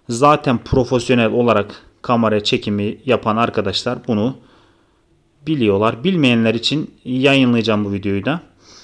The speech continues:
Bu şekilde bakın, kartı bu şekilde taktığımızda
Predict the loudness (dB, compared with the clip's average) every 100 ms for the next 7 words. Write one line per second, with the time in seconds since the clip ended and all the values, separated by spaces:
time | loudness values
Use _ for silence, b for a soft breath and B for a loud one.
0 | b b 0 4 4 2 2 4 4 2
1 | 0 -2 -6 _ -4 0 0 -2 -4 -2
2 | 0 -2 -2 2 4 4 -2 -18 b b
3 | b b _ _ _ _ _ _ _ _
4 | _ _ _ _ _ _ -2 0 0 0
5 | 0 0 -2 -2 -2